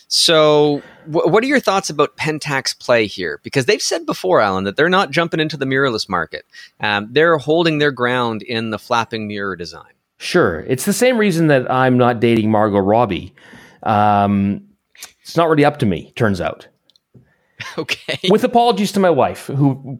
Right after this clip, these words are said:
Speaker 2: would probably understand, I'll be honest with you. But the, uh, yeah, Pentax doesn't wanna do it because they're last out of the gate. Now, good for them. I, I, I, you don't have to, you don't have to be all things to all people. In fact, I would prefer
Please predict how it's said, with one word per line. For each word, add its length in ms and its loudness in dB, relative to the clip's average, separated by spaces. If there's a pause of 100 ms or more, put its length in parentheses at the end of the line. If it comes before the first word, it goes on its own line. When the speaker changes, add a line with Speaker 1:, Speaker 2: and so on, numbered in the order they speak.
(160)
Speaker 2:
would 160 -8
probably 300 0
understand, 520 -6
I'll 100 -12
be 120 -4
honest 220 -6
with 160 -10
you. 80 -10
But 280 -2
the, 360 -2
uh, 500 2
yeah, 140 0
Pentax 480 0
doesn't 200 2
wanna 160 0
do 260 2
it 120 0
because 560 0 (320)
they're 180 2
last 380 0
out 80 2
of 80 0
the 80 0
gate. 580 -4
Now, 120 0
good 180 -2
for 80 -4
them. 220 2
I, 80 2
I, 300 2
I, 260 0
you 160 0
don't 100 4
have 280 -2
to, 100 0
you 60 0
don't 100 2
have 180 0
to 80 -2
be 100 0
all 240 2
things 340 0
to 100 0
all 180 2
people. 320 -2
In 80 2
fact, 300 -2
I 100 2
would 180 -2
prefer 680 0